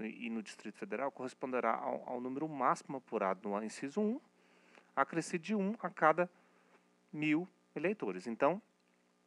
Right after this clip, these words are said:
se tiver quarenta mil eleitores, mil eleitores, que, que, que acontece? O limite não era um por cento? Um por cento de trinta mil daria o quê? Trezentos eleitores.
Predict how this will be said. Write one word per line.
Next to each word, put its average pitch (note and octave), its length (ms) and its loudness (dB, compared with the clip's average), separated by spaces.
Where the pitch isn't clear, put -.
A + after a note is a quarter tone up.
se - 160 -2
tiver A2+ 380 2
quarenta C3 480 2
mil A2 240 -2
eleitores, A2+ 720 -2
mil A#2 300 -4
eleitores, A2 800 -4
que, B2 160 -4
que, - 160 -14
que - 200 -4
acontece? A#2+ 640 0
O A#2+ 40 -2
limite B2+ 440 -2
não A#2 80 2
era A2 140 4
um D3+ 100 2
por - 160 -4
cento? - 420 0
Um B2 80 -6
por C3+ 140 -6
cento A#2 240 0
de A2+ 100 -6
trinta B2 360 -2
mil E3 280 -2
daria A2+ 380 2
o B2+ 40 -2
quê? F#2+ 280 -2
Trezentos C#3 800 -2
eleitores. C#3+ 720 -4